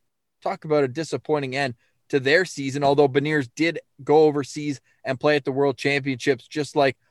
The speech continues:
Owen Power did for Canada. But those, these guys haven't been able to live a college lifestyle, and I think that's a part of why Jake Sanderson's back too. So I think that the key for this draft class, as is typical years,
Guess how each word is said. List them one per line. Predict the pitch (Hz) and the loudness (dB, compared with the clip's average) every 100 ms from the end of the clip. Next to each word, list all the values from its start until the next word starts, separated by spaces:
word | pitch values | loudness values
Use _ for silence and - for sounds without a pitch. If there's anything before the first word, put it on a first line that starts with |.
| _ - | _ 2
Owen | 147 143 | 4 6
Power | 135 143 147 135 | 2 2 2 0
did | 120 131 | 0 -2
for | - 110 | -2 -10
Canada. | - 151 156 117 104 _ _ _ - | -4 -4 -2 -2 -4 _ _ _ 2
But | 139 131 - _ | 4 4 -2 _
those, | 143 202 208 | 4 4 4
these | 214 214 | -4 2
guys | 240 254 | 4 6
haven't | 233 233 226 | 6 4 2
been | 214 | 4
able | 214 208 | 4 4
to | 196 | 2
live | 170 175 196 | 2 2 0
a | 180 | -4
college | - 165 196 143 | -2 2 2 0
lifestyle, | 143 226 - - 120 107 131 | 0 0 0 0 2 2 -2
and | 135 _ _ | -6 _ _
I | 156 | 2
think | 220 196 | 2 2
that's | 196 175 | -2 -4
a | |
part | - 151 185 | 0 2 2
of | 170 | 2
why | 165 | 0
Jake | 143 165 - | 0 -4 -2
Sanderson's | 147 160 180 - 139 | -2 0 -2 -4 -6
back | 123 143 - - | 0 0 0 0
too. | 170 127 | 0 0
So | - 120 - _ - | -2 -4 -4 _ -2
I | 143 | -2
think | 175 185 208 | 0 -2 2
that | 180 - _ _ _ _ _ - | 2 0 _ _ _ _ _ -6
the | |
key | 135 - 208 262 | -6 -6 -2 0
for | 269 - 220 | 0 2 4
this | 208 196 | 4 2
draft | - 170 170 165 | 0 2 2 -2
class, | - 143 139 147 - _ - | 0 2 2 -2 -10 _ -10
as | 147 214 214 | 0 0 6
is | 196 165 - | 6 4 2
typical | - 175 160 135 | -2 -2 -2 -4
years, | 127 147 123 113 | -2 0 0 -2